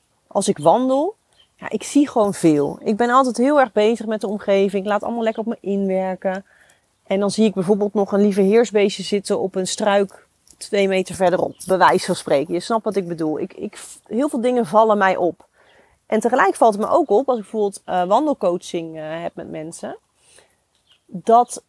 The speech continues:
ehm, dat zij dat allemaal niet zien. En dan kun je zeggen, dat is logisch, want ze zijn natuurlijk, hè, we zijn in gesprek en het gaat over hun. Ze zitten in een proces, dat klopt.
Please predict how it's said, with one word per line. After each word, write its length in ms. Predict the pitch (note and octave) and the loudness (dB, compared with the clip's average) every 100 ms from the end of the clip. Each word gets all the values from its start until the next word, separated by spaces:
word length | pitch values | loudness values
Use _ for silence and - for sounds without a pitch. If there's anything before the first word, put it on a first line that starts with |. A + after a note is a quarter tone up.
| _ | _
ehm, 720 | A3+ A3 G#3+ G#3 G#3 G#3 G#3 G#3+ _ _ _ _ _ _ _ _ _ | -6 -2 -2 -4 -6 -10 -12 -14 _ _ _ _ _ _ _ _ _
dat 180 | - A3 | -8 0
zij 100 | C4 | 2
dat 120 | B3 | 2
allemaal 220 | - G#3+ | 2 0
niet 260 | G3+ B3 - | 4 2 2
zien. 400 | - - C#3 D#3+ _ _ _ _ _ _ _ _ _ - | -4 -8 -8 -18 _ _ _ _ _ _ _ _ _ -6
En 60 | |
dan 80 | G#3+ | -6
kun 140 | G#3+ A#3 | 0 2
je 60 | |
zeggen, 200 | A3+ F#3+ | 2 2
dat 100 | E3 | 2
is 60 | D#3 | 4
logisch, 360 | D#3+ A3+ F4+ | 4 4 0
want 160 | - G#3 | -2 -6
ze 100 | G3+ | -4
zijn 160 | G3 F3+ | -4 -4
natuurlijk, 300 | F#3 E3 - | -6 -10 -6
hè, 100 | - | -4
we 80 | A3 | -2
zijn 160 | D3+ | -2
in 100 | D3+ | -4
gesprek 480 | F3 - G#3+ A#3 A#3 | -6 -4 2 4 4
en 80 | D3 | -2
het 120 | E3 | -8
gaat 220 | - D#3+ | -6 -6
over 260 | - F3 G3 | -4 -6 -2
hun. 220 | A#3 A#3+ | -2 -2
Ze 60 | F#3+ | -4
zitten 220 | F#3 E3+ | -6 -8
in 60 | F3 | -10
een 80 | |
proces, 680 | - E3+ F3 - A3+ B4+ - | -10 -8 -8 -4 -6 -6 -10
dat 120 | G3 - | -14 -8
klopt. 420 | B3 G4 - | -6 -6 -10